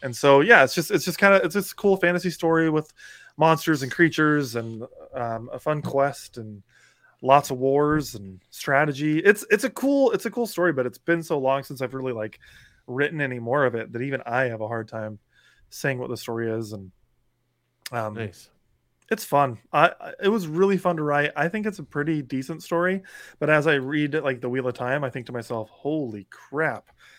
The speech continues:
Speaker 1: this story is so much more expansive than what I wrote." And I don't think that necessarily means mine's bad. I think it just means that I don't, I'm not going for this fourteen book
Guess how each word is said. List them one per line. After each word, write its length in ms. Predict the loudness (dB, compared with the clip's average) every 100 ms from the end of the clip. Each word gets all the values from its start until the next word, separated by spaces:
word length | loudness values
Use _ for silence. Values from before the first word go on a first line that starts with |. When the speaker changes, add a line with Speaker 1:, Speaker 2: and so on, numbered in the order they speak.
| _ 2
Speaker 1:
this 200 | 2 2
story 280 | -2 0
is 120 | -2 -4
so 220 | -4 -2
much 200 | -2 -6
more 160 | -10 -10
expansive 760 | -8 -4 -4 -4 -8 -10 -14 _ _ _ _
than 160 | -6 -4
what 120 | -2
I 100 | -2
wrote." 320 | -2 -6 -10 -14 -20 -2
And 100 | 2
I 60 | 4
don't 120 | 2
think 140 | 2
that 140 | 4 6
necessarily 520 | 4 2 0 0 2
means 300 | 0 -2 -2
mine's 260 | -2 -2 -2
bad. 420 | -2 0 0 -4 _ -20 -8
I 60 | -4
think 140 | -4
it 40 |
just 180 | -4 -6
means 240 | -6 -8 -6
that 120 | -6
I 180 | 2 2
don't, 300 | 2 -4 -8 -14 _ -4
I'm 180 | -2
not 180 | -2 -6
going 280 | -4 -4 -4
for 140 | -8
this 160 | -10 -10
fourteen 640 | -10 -8 -8 -10 -12 -10
book 300 | -6 -4 -4